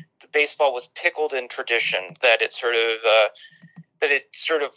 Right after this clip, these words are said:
thought of itself as being the American pastime, the grand old game, and that prevented it from wanting to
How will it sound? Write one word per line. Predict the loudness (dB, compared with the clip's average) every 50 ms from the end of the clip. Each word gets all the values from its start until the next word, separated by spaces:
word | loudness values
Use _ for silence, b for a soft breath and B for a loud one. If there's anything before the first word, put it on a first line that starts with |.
| -14 -12 -2 2
thought | 2 4 4 4
of | 0 -2
itself | -8 -12 -6 -2 0 0 0 0 -2 -6 -14
as | -20 -16
being | -10 -8 -6 -4 -4 -4 -6 -10 -10 _ -2
the | 0 2 2 2 2 2 2
American | 2 2 2 2 2 0 -2 -8 -12 -4
pastime, | 0 0 0 0 0 -6 -10 -4 -2 0 0 0 -2
the | -8
grand | -12 -2 2 4 4 4 4 2
old | 0 0 0 -2 -2
game, | 2 4 4 4 4 4 2
and | 0 2
that | 2 2 2 2
prevented | -4 -12 -10 _ -2 -2 -2 -2 -4 -6 -6
it | -6 -6 -6
from | -10 -20 -8 -4
wanting | -2 -2 -2 -4 -6
to | -8